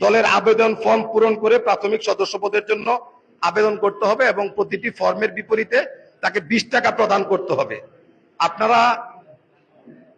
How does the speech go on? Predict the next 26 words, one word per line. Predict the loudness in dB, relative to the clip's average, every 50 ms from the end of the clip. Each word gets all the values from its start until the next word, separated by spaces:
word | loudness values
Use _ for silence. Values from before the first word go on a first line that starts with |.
| _ _ -4
এটা | -2 0 0
নিজের | 0 2 2 0 0 2 0
পকেট | 0 0 -2 -2 -2
থেকে | -2 -2 -2
দিবেন | -2 -2 -4 -4 -6 -6 -6
না, | -8 -8 -8 -10 _ _ _ _ _ _ _ _ -20 -12 _ -4 0
অনেক | 0 0 0 2
দুর্বল | 0 0 2 4 2 4 4 4
হয়ে | 4 4 2 0
অর্থনৈতিকভাবে। | -2 0 -2 -2 0 0 -2 -2 0 -2 -4 -2 -4 -8 -8 -10 _ _ _ _ _ _ -2
তারা | 2 2 2 2 0
যদি | -2 -2 -2 2 4
দেয়, | 4 4 4 2 2 2
তাহলে | 0 2 2 2
এই | 0 0 -2 -2 -2
টাকাটা | 0 0 2 0 0 0 2
দেওয়ার | 2 2 2 2 0
মধ্য | -4 -4 -4 -4 -2
দিয়ে | -2 -2
কিন্তু | -2 -4 -8 -2 0 0 0 0 -4 -14 _ _ _ _ _ -2
দলের | 0 2 4 4 4 4 4
মধ্যেও | 2 2 4 4 4 4
তার | 4 4 2 2
একটা | 2 0 -2 0 2
মালিকানা | 2 2 2 0 0 0 2 2 2 0 -2 -6 -14 -20 _ _ _ _
বা | -4